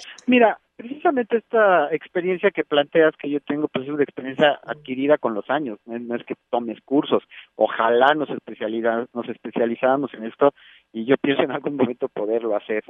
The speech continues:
invitar a la gente a aprender así como lo hacemos en este medio. Eh, pero mira, esto que yo te estoy trata-, eh, terminando de decir,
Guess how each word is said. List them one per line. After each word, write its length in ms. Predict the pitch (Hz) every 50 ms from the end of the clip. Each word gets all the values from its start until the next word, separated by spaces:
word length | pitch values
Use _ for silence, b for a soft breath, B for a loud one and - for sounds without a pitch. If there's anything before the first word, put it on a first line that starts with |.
| - _ _
invitar 340 | 107 - 107 _ - 110
a 60 | 117 117
la 80 | 110
gente 200 | - 120 113 -
a 60 | 117
aprender 320 | - - 104 104 107 110 110
así 140 | 104 - -
como 200 | - 113 113 101
lo 60 | 95
hacemos 280 | - - 104 104 101 -
en 100 | 104 98
este 220 | 95 - - 107 107
medio. 360 | 117 131 143 139 113 104 - B B B B B B B B B
Eh, 540 | - 131 120 123 123 123 120 120 117 120 - _
pero 200 | - - 131 135
mira, 260 | 143 170 180 156 120 - _ _ -
esto 360 | - 127 135 - _ - 151
que 160 | _ - 139
yo 120 | 143 147 -
te 120 | - 139
estoy 280 | - - - 151 143 -
trata-, 380 | - - 117 113 - 135 135 -
eh, 220 | 120 120 120 113 -
terminando 420 | - 123 123 131 135 143 143 143
de 80 | 135 131
decir, 340 | 131 127 - 156 151 139